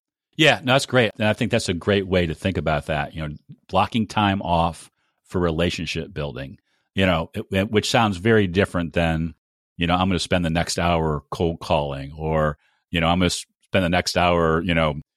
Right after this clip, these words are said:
calling my leads." You know, "I'm, I'm just gonna keep building relationships," 'cause there's, there are those touches that you can make in business or in life that you, that, that can advance those relationships, again, maybe without purpose, just because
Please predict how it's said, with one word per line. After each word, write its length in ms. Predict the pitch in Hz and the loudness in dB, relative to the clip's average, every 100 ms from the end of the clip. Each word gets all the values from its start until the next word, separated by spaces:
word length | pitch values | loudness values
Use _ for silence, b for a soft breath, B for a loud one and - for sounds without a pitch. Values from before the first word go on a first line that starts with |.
| _ - | _ -10
calling 360 | - 107 107 98 | 0 2 2 2
my 180 | 95 | 2
leads." 520 | 85 95 85 73 73 - | 2 0 0 -4 -8 -8
You 80 | 92 | -6
know, 60 | 82 | -6
"I'm, 120 | 113 | -8
I'm 80 | 139 | -10
just 120 | 208 | -10
gonna 140 | - 220 | -8 -10
keep 360 | - 190 170 87 | -6 -6 -6 -2
building 320 | 113 117 123 | 0 2 2
relationships," 640 | 101 87 101 - - 71 - | 2 2 0 -2 -6 -10 -10
'cause 140 | - 117 | -2 2
there's, 220 | 135 127 | 4 2
there 180 | 120 135 | 4 4
are 80 | 120 | 6
those 300 | 117 104 - | 4 2 0
touches 420 | - 139 135 107 | -2 0 0 -2
that 160 | 110 | -2
you 180 | 95 110 | 0 0
can 320 | 101 98 87 | 0 -2 0
make 240 | 90 98 98 | 2 0 0
in 140 | 87 | -2
business 560 | 82 98 98 101 98 - _ _ - | 0 0 0 -2 -4 -6 _ _ -4
or 220 | 113 107 | 2 4
in 80 | 92 | 2
life 320 | 92 110 95 | 2 2 2
that 120 | 90 | -4
you, 100 | 113 - 117 | -8 -8 -6
that, 200 | 110 - | -6 -4
that 120 | 92 | -4
can 140 | 104 | -2
advance 720 | 92 82 104 120 120 - - - _ _ _ | -4 -2 2 2 0 -4 -10 -10 _ _ _
those 220 | 101 98 | 0 2
relationships, 880 | 90 87 101 95 - 87 - - - _ _ - | 2 2 2 2 -2 -2 -2 -6 -6 _ _ -8
again, 260 | 98 123 95 | 0 0 2
maybe 260 | 98 104 | 2 2
without 400 | 101 95 92 87 | 0 0 -2 -2
purpose, 360 | - 104 104 - | -4 -4 -4 -10
just 160 | 87 | -10
because 480 | 90 - 85 82 - | -8 -4 -4 -4 -8